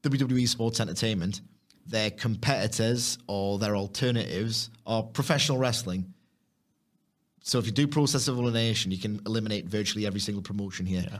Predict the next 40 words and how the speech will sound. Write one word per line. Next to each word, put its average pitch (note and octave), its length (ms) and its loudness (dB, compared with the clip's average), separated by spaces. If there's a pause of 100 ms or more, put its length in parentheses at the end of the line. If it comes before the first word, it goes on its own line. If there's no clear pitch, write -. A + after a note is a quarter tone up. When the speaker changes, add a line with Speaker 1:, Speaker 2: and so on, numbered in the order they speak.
Speaker 1:
New C3+ 80 2
Japan C3 240 2
Pro B2 140 2
Wrestling, A2 460 0
no. G2+ 240 -2 (680)
Like, A2 120 -6
they A#2+ 120 2
are A2 100 2
way A2 400 2
more G#2 240 -2
steadfast, G#2 540 -2
even A2+ 180 -4
than G#2 320 -2
A G#2 60 -4
E G2 100 -2
W, G#2+ 260 -2
Speaker 2:
Yeah. A#2 140 0 (300)
Speaker 1:
in G2 160 -6
terms G#2+ 340 -2
of G2 160 -4
their G2+ 320 -2
approach - 380 -4
to G#2 80 -4
realism G#2 480 -2
and G2+ 80 -2
their G2+ 100 -2
framework G#2 640 -2
and F#2 80 -2
how G2 160 -2
they G2+ 120 0
book - 360 -6 (340)
their G2 180 -2
shows G#2 600 -2 (100)
and F#2 280 -4
their F#2 280 -2
storytelling. G2 760 -4 (520)
Nope. C#3+ 400 0 (1300)
P C#3+ 100 4
W A#2 300 2
G A2 580 0